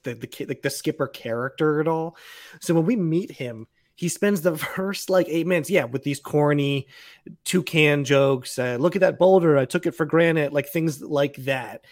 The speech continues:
And to me, it was just like, "Oh, God, like, is this gonna be another, uh, Rampage-esque? Has he just written this entire movie, basically?"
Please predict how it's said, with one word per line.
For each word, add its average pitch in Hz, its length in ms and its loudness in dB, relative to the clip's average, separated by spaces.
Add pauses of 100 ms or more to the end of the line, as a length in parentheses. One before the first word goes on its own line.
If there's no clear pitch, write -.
(360)
And 156 160 -4
to 151 80 -10
me, 190 180 2
it 220 60 -2
was 175 160 0
just 147 160 -2
like, 135 100 -4
"Oh, 120 160 -4
God, 113 380 -8
like, 113 160 -6
is 123 100 -8
this 135 140 -6
gonna 131 180 -4
be 127 140 -4
another, 120 500 -4 (640)
uh, - 380 -14 (120)
Rampage-esque? 135 1120 -4
Has 135 160 -10
he 147 100 -8
just 143 200 0
written 143 360 -6
this 135 180 -4
entire 127 460 -6
movie, 104 540 -18 (400)
basically?" - 580 -14